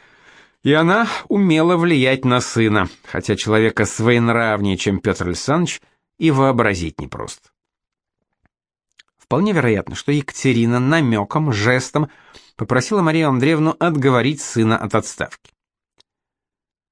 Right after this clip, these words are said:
Румянцева опасалась, что нынешняя императрица припомнит ей прежнюю строгость, и бросилась убеждать сына подчиниться монархине и вернуться в Россию. Он вроде бы отмахивался от материнских советов,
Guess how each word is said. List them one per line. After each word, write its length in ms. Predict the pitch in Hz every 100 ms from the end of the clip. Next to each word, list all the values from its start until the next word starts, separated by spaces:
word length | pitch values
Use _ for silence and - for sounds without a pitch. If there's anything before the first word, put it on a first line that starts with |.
| _ -
Румянцева 580 | 95 113 127 113 104
опасалась, 420 | 95 95 - 131 107
что 240 | - 107
нынешняя 420 | 107 107 90 98
императрица 600 | 85 90 85 127 - 120 - _ _ _
припомнит 800 | - 127 131 - 147 147 131 117
ей 200 | 113 110
прежнюю 600 | 98 117 120 101 90 87
строгость, 720 | 82 - 135 170 185 196 - - _ _ _ _ _
и 120 | 196
бросилась 680 | 156 127 170 202 202 175 165
убеждать 400 | 156 151 139 131
сына 400 | - 151 175 175
подчиниться 880 | - 151 - - 123 113 110 - 98
монархине 720 | 95 120 160 - 156 156 160
и 200 | - 156
вернуться 680 | 123 113 95 107 107 - 101
в 80 | 101
Россию. 480 | 90 - - 55 - _ _ _ _ _ _ _ _ _ _ _ _ _ _ _ _ _ -
Он 160 | 196
вроде 260 | 131 185 160
бы 100 | 156
отмахивался 880 | - 151 110 107 92 113 143 -
от 100 | 156
материнских 480 | 160 151 160 156 -
советов, 480 | - 160 156 147 151